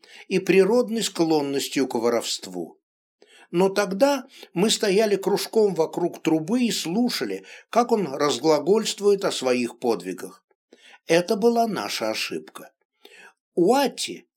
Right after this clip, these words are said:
коп, появился неожиданно. Он огрел Джейка по спине дубинкой.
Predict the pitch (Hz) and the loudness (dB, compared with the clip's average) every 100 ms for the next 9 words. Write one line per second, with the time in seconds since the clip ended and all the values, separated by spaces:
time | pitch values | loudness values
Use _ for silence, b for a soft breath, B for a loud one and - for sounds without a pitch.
0 | _ - 185 117 - _ b b b 208 | _ 2 2 2 -6 _ b b b 0
1 | 220 247 262 - 208 185 165 135 147 110 | 2 2 2 0 0 2 0 0 -6 -6
2 | 92 90 90 _ - B B - 240 277 | -8 -10 -16 _ -20 B B 0 2 2
3 | 277 175 147 190 240 208 - 160 160 165 | 0 0 2 2 2 0 -2 0 0 -2
4 | 185 190 180 - 170 139 127 120 127 107 | -6 -6 -6 -4 -4 0 0 0 -4 -6
5 | 92 87 87 - | -12 -12 -16 -18